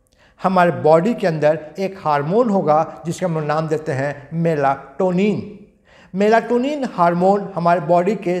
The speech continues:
sleep pattern को regulate करता है, और ये melatonin हमारे body में night आवर में secrete होती हैं। कोई भी drug जो melatonin के effect को mimic कर रही हैं या वैसा effect produce कर रही हैं,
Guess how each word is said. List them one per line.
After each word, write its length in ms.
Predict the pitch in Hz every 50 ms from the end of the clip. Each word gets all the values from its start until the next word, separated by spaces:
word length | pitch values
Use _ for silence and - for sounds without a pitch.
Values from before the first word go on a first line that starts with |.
| 180 -
sleep 560 | - - 202 196 202 190 196 - - - - -
pattern 460 | 175 165 160 - - 160 156 151 147
को 380 | - - 156 151 151 147 151 156
regulate 560 | 160 160 139 151 151 147 143 135 - - -
करता 300 | - 160 156 - 220 226
है, 120 | 190 123 98 - - - - - - _ _ _ _ -
और 140 | 226 254
ये 140 | 269 269 294
melatonin 760 | 277 240 208 190 185 175 180 180 170 160 160 165 170 170 165 - -
हमारे 260 | 156 156 156 151 156 147
body 380 | 123 123 151 151 147 160 165
में 400 | 165 151 147 151 151 151 - - -
night 520 | 160 165 165 165 165 185 180 180 - - - 147
आवर 280 | 147 147 143 151 151
में 200 | 143 139 143 139 135 - -
secrete 580 | - - 190 - - 131 127 127 127 - 175 165 - -
होती 280 | 196 185 196 269 240
हैं। 280 | 147 107 87 87 - - - _ _ _ _ - - - - - - _ _ _
कोई 180 | - 302 349 320
भी 120 | 277 311
drug 580 | 240 185 170 196 185 185 185 208 196 - - - 160
जो 240 | 156 175 240 262
melatonin 640 | 262 208 196 196 196 196 196 196 190 190 202 226 240 233
के 120 | - 220
effect 400 | 196 180 - 190 180 185 - -
को 160 | 185 190 185 180
mimic 480 | 170 165 165 170 202 247 254 247 -
कर 120 | 202 190 156
रही 220 | 160 175 170 160
हैं 160 | 160 165 165
या 140 | 165 165 160
वैसा 300 | 143 156 185 185 185 226
effect 360 | 220 196 196 190 175 180 - -
produce 340 | 165 151 170 233 233 -
कर 160 | - - 185 156
रही 200 | 160 175 165 156
हैं, 200 | 156 160 160 156